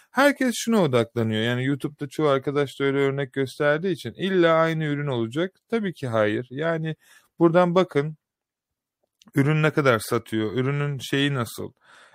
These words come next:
Ee, biraz inceleyin, biraz araştırın arkadaşlar. Tabii ki bunun çok farklı, e, versiyonları var bulabilmeniz için ama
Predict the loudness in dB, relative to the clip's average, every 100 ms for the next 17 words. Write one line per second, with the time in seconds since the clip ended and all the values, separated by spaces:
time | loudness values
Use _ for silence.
0 | 0 4 4 4 4 4 2 -4 0 -2
1 | 0 -2 0 2 2 2 2 2 2 -4
2 | -2 0 -2 -2 -4 -4 -2 0 0 2
3 | 0 0 -4 -4 -4 -4 -2 -2 0 2
4 | 2 0 -6 0 4 4 2 2 2 0
5 | -2 0 2 4 4 4 2 -2 -2 -4
6 | -4 -4 -6 -6 -2 -2 0 -4